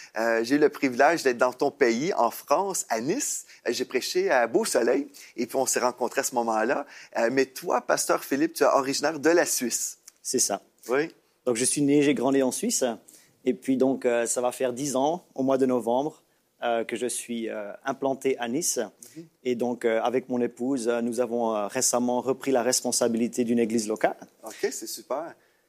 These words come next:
Speaker 2: Et donc, euh, nous servons le Seigneur à plein temps, tous les deux ensemble,
Speaker 1: Oui.
Speaker 2: en tant que couple.
Speaker 1: Et puis, euh, pasteur Philippe, toi aussi, t'es, euh, t'es investi dans le ministère de l'Institut biblique Réma.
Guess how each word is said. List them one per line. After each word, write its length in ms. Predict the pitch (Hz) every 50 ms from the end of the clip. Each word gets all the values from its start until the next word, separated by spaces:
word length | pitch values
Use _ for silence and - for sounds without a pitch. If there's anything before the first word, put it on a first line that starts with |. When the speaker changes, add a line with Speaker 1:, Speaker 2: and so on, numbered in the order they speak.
| _
Speaker 2:
Et 160 | - 120 117 117
donc, 240 | 120 117 113 -
euh, 60 | 120 113
nous 100 | 120 123
servons 340 | - - 143 127 120 127
le 80 | 127 120
Seigneur 380 | 113 - 127 120 117 120 120 110
à 100 | 110 -
plein 160 | 117 110 107
temps, 200 | - 117 113 113
tous 120 | - 117
les 120 | 110 113 113
deux 100 | 107 110
ensemble, 480 | 110 107 - 110 107 110 101 98 95 - - _
Speaker 1:
Oui. 200 | - 120 135 156 165
Speaker 2:
en 80 | 123
tant 100 | - 117
que 100 | - -
couple. 200 | 110 - 104 107
Speaker 1:
Et 40 | 127
puis, 300 | - - - 156 160 156
euh, 60 | 143
pasteur 280 | - 139 120 - 147 131
Philippe, 360 | - 151 160 214 - - -
toi 140 | - 156 165
aussi, 220 | 175 - - - -
t'es, 440 | - 160 139 131 131 123 123 - - - - _ -
euh, 180 | 117 117 110 104 -
t'es 180 | - 139 131 139
investi 600 | 139 120 135 117 - - - - - - 196 220
dans 160 | 220 143 123
le 100 | 120 123
ministère 720 | 120 127 127 120 113 - - - 139 160 165 135 127 117 113
de 80 | 120
l'Institut 460 | 117 117 127 127 - - - - - 127
biblique 300 | 123 120 110 143 143 -
Réma. 480 | 113 101 110 107 113 135 - - -